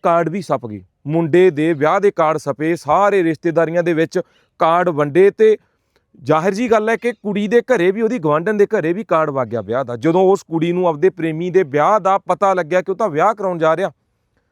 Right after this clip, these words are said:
ਤਾਂ ਉਹਨੇ ਚੱਕਿਆ ਫੋਨ ਤੇ ਫੋਨ ਕੀਤਾ ਆਪਦੇ ਪ੍ਰੇਮੀ ਨੂੰ ਕਿ "ਤੂੰ ਇਹ ਕੀ ਕਰ ਰਿਹਾ? ਤੂੰ ਮੈਨੂੰ ਬਹੁਤ ਵੱਡਾ ਧੋਖਾ ਦੇ ਰਿਹਾ, ਤੂੰ ਮੇਰੇ ਜਿਸਮ ਨੂੰ ਨੋਚ ਨੋਚ ਖਾ ਗਿਆ ਤੇ ਅੱਜ ਤੂੰ ਵਿਆਹ ਕਿਤੇ ਹੋਰ ਕਰਾ ਰਿਹਾ।"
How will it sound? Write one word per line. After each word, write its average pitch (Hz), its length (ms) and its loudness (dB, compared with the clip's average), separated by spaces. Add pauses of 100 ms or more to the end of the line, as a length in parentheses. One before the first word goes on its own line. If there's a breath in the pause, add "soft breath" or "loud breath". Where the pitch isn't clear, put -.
(160)
ਤਾਂ 202 80 0
ਉਹਨੇ 233 160 0
ਚੱਕਿਆ 196 400 0
ਫੋਨ 180 260 -4
ਤੇ 180 140 -2
ਫੋਨ 165 260 -4
ਕੀਤਾ 151 300 -4
ਆਪਦੇ 147 200 -2
ਪ੍ਰੇਮੀ 139 360 -8
ਨੂੰ 143 100 -10
ਕਿ 175 120 -8
"ਤੂੰ 185 160 -8
ਇਹ 254 120 -6
ਕੀ 233 120 -10
ਕਰ 175 180 -2
ਰਿਹਾ? 202 120 -4
ਤੂੰ 190 140 -10
ਮੈਨੂੰ 196 160 -2
ਬਹੁਤ 208 200 -4
ਵੱਡਾ 147 320 0
ਧੋਖਾ 185 340 -2
ਦੇ 175 120 -2
ਰਿਹਾ, 196 140 -4 (1300)
ਤੂੰ 214 240 2
ਮੇਰੇ 220 240 4
ਜਿਸਮ 175 380 -2
ਨੂੰ 220 220 0
ਨੋਚ 180 280 2
ਨੋਚ 196 320 0
ਖਾ 170 200 0
ਗਿਆ 208 240 0
ਤੇ 220 220 0
ਅੱਜ 160 120 -4
ਤੂੰ 196 220 -8
ਵਿਆਹ 180 220 2
ਕਿਤੇ 214 240 -8
ਹੋਰ 165 260 -2
ਕਰਾ 185 240 2
ਰਿਹਾ।" 196 180 -4